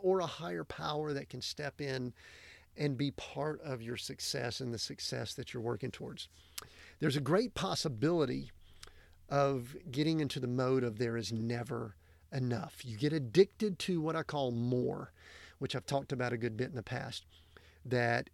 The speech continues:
if getting up at five A M and doing your hustle, hustle, hustle is, is good, then you know what? Four thirty might be even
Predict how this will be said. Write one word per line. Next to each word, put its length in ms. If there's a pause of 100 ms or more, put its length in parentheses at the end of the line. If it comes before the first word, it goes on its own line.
if 320
getting 340
up 240
at 180
five 640
A 240
M 360 (480)
and 260
doing 340
your 200
hustle, 560
hustle, 280
hustle 520 (480)
is, 300
is 280
good, 480
then 140
you 80
know 120
what? 240
Four 400
thirty 480
might 340
be 220
even 340